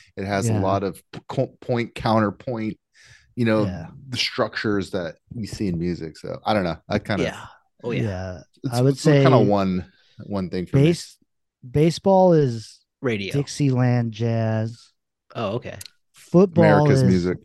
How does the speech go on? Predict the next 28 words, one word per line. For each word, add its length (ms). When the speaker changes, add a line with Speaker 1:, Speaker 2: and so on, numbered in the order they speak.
Speaker 2:
football 600
is 180
big 580
band 460
jazz. 760
Speaker 3:
<laughs> 920
Speaker 2:
And 240
Speaker 3:
Benny 200
Speaker 2:
basketball 640
Speaker 3:
Goodman. 160
Speaker 2:
is 180
free 440
jazz. 600
Speaker 1:
There 140
you 80
go. 220
Speaker 3:
Huh. 260
Speaker 1:
Football's 440
more 180
like 300
that, 340
"Let 160
the 80
bodies 460
hit 140
the 100
floor" 340
song. 260